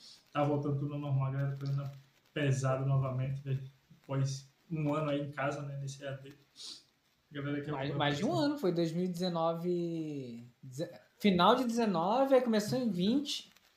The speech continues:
Speaker 1: Mas
Speaker 2: inteiro,
Speaker 1: eu
Speaker 2: e agora a gente já tá aqui no final de vinte e um,
Speaker 1: É,
Speaker 2: né?
Speaker 1: tá, aí acabou, né? Basicamente, dois anos que eu nem lembro que eu fiz no, no mês,
Speaker 2: Não,
Speaker 1: nem lembro que
Speaker 2: na
Speaker 1: que,
Speaker 2: realidade,
Speaker 1: que rolou
Speaker 2: a gente
Speaker 1: isso.
Speaker 2: deveria receber de volta esses dois anos, porque
Speaker 1: É.
Speaker 2: nem contou, né? Nem
Speaker 1: Não,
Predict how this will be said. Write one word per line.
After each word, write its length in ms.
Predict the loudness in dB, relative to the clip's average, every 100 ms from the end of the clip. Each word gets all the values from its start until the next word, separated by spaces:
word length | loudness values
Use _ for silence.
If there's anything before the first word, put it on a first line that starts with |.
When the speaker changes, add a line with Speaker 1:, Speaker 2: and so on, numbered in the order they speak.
| -12
Speaker 1:
Mas 120 | -10
Speaker 2:
inteiro, 600 | 2 6 8 6 2 -6 -8
Speaker 1:
eu 60 | -2
Speaker 2:
e 0 |
agora 160 | 2 2
a 40 |
gente 140 | 2 0
já 80 |
tá 100 | 0
aqui 180 | -2 -2
no 80 | -4
final 280 | -2 2 4
de 80 | 4
vinte 200 | 4 4
e 40 |
um, 120 | 2
Speaker 1:
É, 100 | 2
Speaker 2:
né? 80 | 0
Speaker 1:
tá, 100 | -2 -12 -16 _ _ -10
aí 220 | -4 -4 -4 -12 -18 _ _ _
acabou, 320 | -4 0 0
né? 120 | 0
Basicamente, 500 | -4 -4 -4 -4 -2
dois 260 | 2 4 4
anos 220 | 4 0
que 140 | 0
eu 120 | 0 2
nem 140 | 0
lembro 220 | 0 -2
que 60 | -2
eu 60 | -2
fiz 280 | 0 0
no, 400 | 0 -2 0 0 -2 -10 -12 0
no 80 | 4
mês, 160 | 4 4
Speaker 2:
Não, 80 | 2
Speaker 1:
nem 60 | 2
lembro 220 | 0 0
que 140 | 0
Speaker 2:
na 80 | 4
Speaker 1:
que, 40 | 6
Speaker 2:
realidade, 280 | 6 6 6
Speaker 1:
que 60 |
rolou 80 | 6
Speaker 2:
a 60 | 4
gente 260 | 2 0
Speaker 1:
isso. 80 | 0
Speaker 2:
deveria 300 | 2 6 6
receber 380 | 6 4 6 6
de 80 | 4
volta 300 | 4 4 0
esses 200 | -2 2
dois 240 | 4 4
anos, 180 | 2 0
porque 180 | -2 -4
Speaker 1:
É. 140 | 2 2
Speaker 2:
nem 200 | 2 -2
contou, 480 | -4 0 6 8
né? 140 | 8 2
Nem 160 |
Speaker 1:
Não, 60 | 2